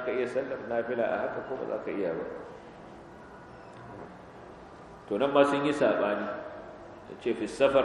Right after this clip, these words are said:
ya tabbata a safar. To a safar alladhi tuqsaru fihi salah ko a safar alladhi la tuqsaru fihi salah? Safar tafiyar da za a yi mata kasar ko ce ba za a yi mata kasar ba? Al-jumhur, ya ce al-jumhur da dama daga cikin malamai mafiya yawa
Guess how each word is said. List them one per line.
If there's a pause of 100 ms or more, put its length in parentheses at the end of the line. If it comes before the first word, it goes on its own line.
ya
tabbata
a
safar.
To
a
safar
alladhi
tuqsaru
fihi
salah
ko
a
safar
alladhi
la
tuqsaru
fihi
salah? (1040)
Safar
tafiyar
da
za
a
yi
mata
kasar (100)
ko
ce
ba
za
a
yi
mata
kasar
ba? (1500)
Al-jumhur,
ya
ce
al-jumhur
da
dama
daga
cikin
malamai
mafiya
yawa